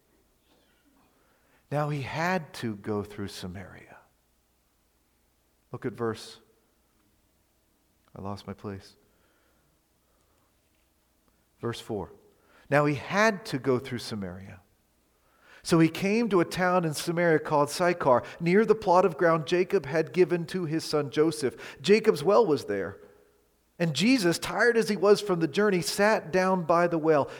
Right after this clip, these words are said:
It was about the sixth hour. Read Joshua twenty-four or Genesis forty-eight to get the backstory there. John, through references here, puts this story on the map. And there was a well there,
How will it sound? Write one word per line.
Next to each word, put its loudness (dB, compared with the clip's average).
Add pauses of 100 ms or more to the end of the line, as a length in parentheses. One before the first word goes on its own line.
(100)
It 4
was 4
about 0
the -4
sixth -8
hour. -8 (240)
Read 0
Joshua 2 (520)
twenty-four 2
or 2
Genesis -4
forty-eight 0
to -12
get -4
the -8
backstory -4
there. -12 (1160)
John, 6 (400)
through 6 (260)
references 2
here, 2
puts 0
this 2
story 2
on 2
the 0
map. 0
And -4
there 2
was 2
a 6
well 10
there, 0